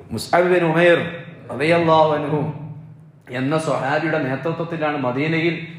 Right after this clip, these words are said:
നബിതങ്ങൾ എത്തുന്നതിന് മുമ്പ് ദീനീ പ്രബോധനം നടന്നിരുന്നത്. അങ്ങനെ മുസ്അബ് ബിൻ ഉമൈർ തങ്ങളുടെ ഈ പ്രബോധനത്തിന്റെ പ്രവർ-, പ്രവർത്തനങ്ങളെ കണ്ട്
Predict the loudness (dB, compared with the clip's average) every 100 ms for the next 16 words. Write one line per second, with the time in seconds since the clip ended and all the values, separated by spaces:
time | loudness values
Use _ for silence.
0 | -10 -4 0 0 2 0 0 0 0 2
1 | 2 0 -2 -2 -2 -2 -2 -2 -2 0
2 | 0 -2 -2 -2 -2 0 0 -2 -4 -10
3 | -18 -20 -20 _ -2 0 0 -2 -2 0
4 | 0 0 0 -2 -2 -2 -2 0 0 0
5 | 0 -4 -4 -2 0 4 4 4 0 -2
6 | -2 -2 -2 -2 -4 -6 -6 -6 -4 -2
7 | -2 0 -4 -4 -6 -6 -6